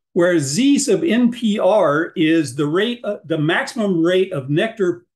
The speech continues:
the maximum nectar production rate. I'll say it so you can remember what the acronym stands for. And it fills up with nectar up to the point of Z R V,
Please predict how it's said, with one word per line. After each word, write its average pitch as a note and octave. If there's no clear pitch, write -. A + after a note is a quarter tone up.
the D#3+
maximum F3+
nectar F3+
production C#3+
rate. G2
I'll C#3
say C#3
it -
so D3+
you B2
can A#2+
remember A#2+
what A2+
the B2+
acronym A#2
stands G#2+
for. -
And A#3
it A3
fills C#4
up A#3+
with F#3+
nectar F3+
up A3
to D4
the B3
point A3
of F3
Z F#3+
R E3
V, D3+